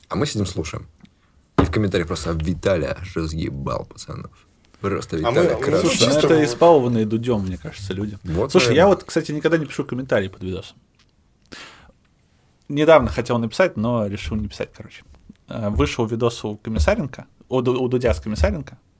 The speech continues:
Speaker 3: Не знаю, смотрите, короче, нет? Мне, короче, вышел видос у Дудя с Комиссаренко, и там был конкурс, типа, скажите, какое, э, в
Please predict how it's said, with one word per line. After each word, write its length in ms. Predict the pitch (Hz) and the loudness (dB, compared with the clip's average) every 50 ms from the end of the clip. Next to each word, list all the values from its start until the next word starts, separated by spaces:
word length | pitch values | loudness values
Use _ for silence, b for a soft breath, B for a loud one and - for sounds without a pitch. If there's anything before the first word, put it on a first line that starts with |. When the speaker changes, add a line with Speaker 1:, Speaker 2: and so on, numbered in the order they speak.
| _ | _
Speaker 3:
Не 80 | - 151 | -8 0
знаю, 180 | 151 165 139 | 2 2 2
смотрите, 400 | 123 - 185 226 214 175 135 - 110 | 2 2 0 0 0 -2 -4 -8 -6
короче, 300 | - 110 107 101 - - 120 | -4 -4 -4 -4 -6 -8 -8
нет? 180 | 123 156 180 - B B B B B B B B B B B - | -8 -8 -8 -12 B B B B B B B B B B B -6
Мне, 180 | 117 113 104 107 - - - b b b b b | -4 -4 -4 -6 -8 -16 -20 b b b b b
короче, 320 | _ - 160 147 - - 151 | _ 0 0 0 0 0 0
вышел 240 | - 302 - 139 127 | 0 0 0 0 0
видос 320 | 127 127 147 131 - - | 0 0 0 -2 -2 -4
у 40 | 117 | -6
Дудя 200 | 117 117 127 - | -4 -2 -2 -2
с 40 | - | -2
Комиссаренко, 580 | - 117 110 - - 226 214 196 185 - - | -4 -6 -2 0 2 2 2 2 0 0 0
и 60 | 151 | 2
там 200 | 113 - 175 147 | 2 4 4 6
был 100 | 135 131 | 4 4
конкурс, 380 | 127 - 185 214 214 - 123 - | 4 4 2 2 2 0 -4 -8
типа, 320 | - - 104 - - 104 B B B B B B B B B B B - - | -10 -10 -8 -8 -10 -10 B B B B B B B B B B B -6 -8
скажите, 540 | - - - 120 120 175 175 - - 123 110 | -2 0 2 4 6 4 4 4 2 2 2
какое, 520 | - 117 110 - - 160 170 160 143 127 | 2 0 0 2 4 6 6 6 6 2
э, 520 | 113 104 - - - 110 113 113 110 110 | 0 -4 -8 -12 -8 -4 -4 -2 -2 -4
в 20 | 107 | -6